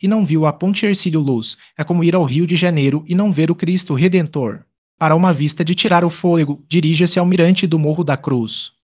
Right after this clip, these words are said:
De lá, a ponte brilha como um diamante em um dia ensolarado. Se o sol estiver se escondendo, a vista ainda é incrível, com um toque dramático. Os melhores ângulos para fotos incríveis. Se você quer fotos que vão deixar seus amigos morrendo de inveja, aqui estão alguns ângulos que são verdadeiros cliques de mestre.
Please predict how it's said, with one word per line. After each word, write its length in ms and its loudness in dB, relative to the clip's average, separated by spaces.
De 160 -2
lá, 320 0
a 80 -4
ponte 300 -2
brilha 300 0
como 180 -4
um 80 0
diamante 400 0
em 60 2
um 100 0
dia 160 0
ensolarado. 760 -2
Se 120 -2
o 40 0
sol 220 0
estiver 380 0
se 100 -4
escondendo, 680 -4
a 120 -4
vista 320 -4
ainda 180 0
é 20 0
incrível, 640 -2
com 160 -4
um 60 0
toque 340 -2
dramático. 720 -4
Os 100 -4
melhores 460 0
ângulos 400 0
para 180 -2
fotos 440 -4
incríveis. 420 0
Se 140 -4
você 200 -2
quer 200 0
fotos 420 -2
que 140 -4
vão 180 0
deixar 380 0
seus 260 -2
amigos 400 -2
morrendo 420 2
de 120 0
inveja, 520 0
aqui 280 -4
estão 240 0
alguns 400 -2
ângulos 360 0
que 120 -4
são 260 0
verdadeiros 600 0
cliques 340 -2
de 100 -2
mestre. 600 -2